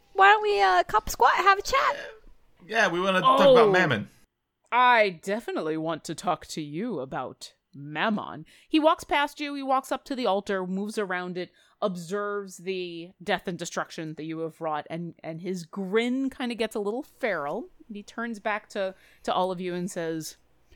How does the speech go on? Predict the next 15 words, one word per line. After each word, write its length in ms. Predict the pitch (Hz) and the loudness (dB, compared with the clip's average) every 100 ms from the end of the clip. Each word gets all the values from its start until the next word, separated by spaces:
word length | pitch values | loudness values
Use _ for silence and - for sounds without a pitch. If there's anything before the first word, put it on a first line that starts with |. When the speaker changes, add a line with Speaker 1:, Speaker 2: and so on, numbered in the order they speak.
| _ - - 156 | _ -20 -18 -10
Speaker 3:
Mammon 1120 | 170 160 180 196 208 233 156 127 117 117 117 | -6 -2 0 2 2 0 -2 -8 -18 -20 -16
is 320 | 156 151 143 | -14 -14 -12
one 180 | 147 170 | -8 -6
of 160 | 151 151 | -4 -4
those 840 | 156 147 135 135 170 - - - _ _ _ | -4 -4 -6 -10 -12 -14 -14 -18 _ _ _
who 140 | 262 | -2
appreciates 880 | 240 - - 302 330 - 277 233 - | -2 -4 -6 -4 -4 -4 -4 -4 -6
those 480 | - 214 196 196 170 170 | -10 -6 -4 -6 -10 -14
who 260 | 170 170 147 _ _ | -8 -8 -10 _ _
take 580 | - - - 202 - - - - | -20 -14 -8 -8 -8 -18 -18 -16
what 180 | 151 | -14
they 160 | - 110 | -12 -12
want. 720 | 117 135 80 - - - - _ | -10 -12 -12 -16 -20 -20 -20 _
Speaker 2:
And 260 | - 120 110 | -2 -2 -2
we, 300 | 113 135 | -4 -6